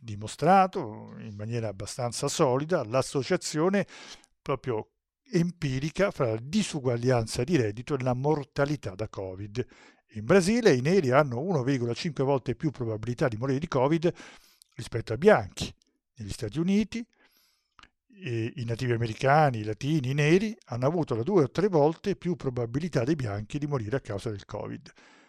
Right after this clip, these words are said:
Tant'è che l'aspettativa di vita è crollata per le persone nere e latine negli Stati Uniti da due, di due virgola nove o anche di tre anni, rispettivamente, contro gli uno virgola due anni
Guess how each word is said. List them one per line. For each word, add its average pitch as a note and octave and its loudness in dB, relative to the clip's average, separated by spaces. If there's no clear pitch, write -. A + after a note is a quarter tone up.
Tant'è G#3 6
che C3+ 4
l'aspettativa B2 0
di B2 -4
vita D#3+ 2
è E3 2
crollata C3 0
per B2+ -4
le A2 -6
persone A2 -6
nere B2+ 2
e A2 -2
latine A#2+ -4
negli G2+ -10
Stati A#2 -8
Uniti C#3 -4
da A#2 -2
due, A#2+ -2
di A2 -8
due F#3 -2
virgola C3 0
nove D3 2
o B2 0
anche C#3 -4
di A2 -10
tre G3 2
anni, A2 0
rispettivamente, D3 -2
contro G3 0
gli C#3 -6
uno D#3 -4
virgola D3+ 2
due G3+ 0
anni G2+ -6